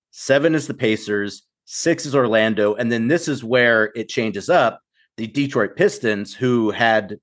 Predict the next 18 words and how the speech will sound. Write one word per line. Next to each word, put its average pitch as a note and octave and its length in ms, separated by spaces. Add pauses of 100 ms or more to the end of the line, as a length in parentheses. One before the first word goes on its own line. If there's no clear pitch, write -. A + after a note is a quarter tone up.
the G#2+ 260
top - 360
three G3 240
odds, G#2 420 (220)
end C3+ 160
up A#2 160
in F#2 100
fifth. - 600 (320)
Houston D3+ 340
goes A#2+ 260
fourth, C#3 640 (560)
then B2+ 140
Portland B2 380
at G#2+ 100
third, C#3+ 560
Charlotte A#2+ 440
at G2+ 100
second, A#2+ 460